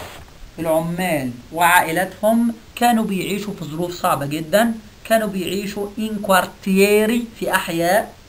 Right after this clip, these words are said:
مناطق sporchi، متسخة جدًا، مش نظيفة، senza servizi pubblici di base، ما عندهمش الخدمات الأساسية زي الأكوا، فونيه، لوتشي،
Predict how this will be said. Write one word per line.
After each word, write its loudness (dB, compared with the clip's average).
مناطق -4
sporchi، 0
متسخة -6
جدًا، -2
مش -8
نظيفة، -4
senza 2
servizi -2
pubblici -4
di 0
base، -2
ما 2
عندهمش 0
الخدمات -4
الأساسية -6
زي -6
الأكوا، -4
فونيه، 4
لوتشي، 4